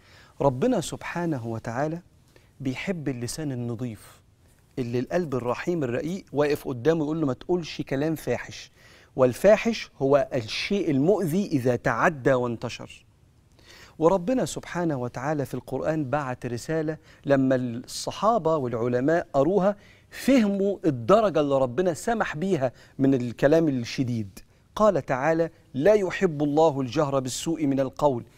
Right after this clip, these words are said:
إلا من ظلم". الحسن البصري اللي متربي في بيت النبي صلى الله عليه وسلم بيقول إن لما الواحد يتظلم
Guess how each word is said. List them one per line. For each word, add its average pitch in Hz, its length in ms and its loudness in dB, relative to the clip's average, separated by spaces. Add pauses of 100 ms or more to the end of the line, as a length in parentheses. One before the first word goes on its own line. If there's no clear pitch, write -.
(280)
إلا 214 400 2
من 131 220 0
ظلم". 110 400 -4 (680)
الحسن 135 440 -4
البصري 135 580 -6
اللي 120 160 -2
متربي 127 480 -2
في 113 80 -6
بيت 139 200 0
النبي 131 260 -2
صلى 117 220 -6
الله 120 180 0
عليه 127 180 -2
وسلم 180 440 -4 (440)
بيقول 147 560 2
إن 120 180 -2
لما 120 240 0
الواحد 143 480 0
يتظلم 151 560 0